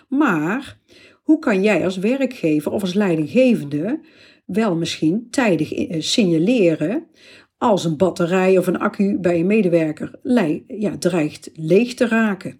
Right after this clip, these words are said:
hè, om wat voor reden dan ook? Hè, en wat is dan precies die vitaliteitscoaching? Nou,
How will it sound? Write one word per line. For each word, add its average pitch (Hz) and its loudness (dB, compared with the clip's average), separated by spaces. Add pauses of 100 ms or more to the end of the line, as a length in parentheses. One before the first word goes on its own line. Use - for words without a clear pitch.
(120)
hè, 185 -4
om 180 0
wat 226 2
voor 160 0
reden 180 2
dan 151 -2
ook? 185 -4 (960)
Hè, 175 -2
en 202 0
wat 294 2
is 220 4
dan 196 2
precies - 0
die 175 0
vitaliteitscoaching? 170 -2 (840)
Nou, - -12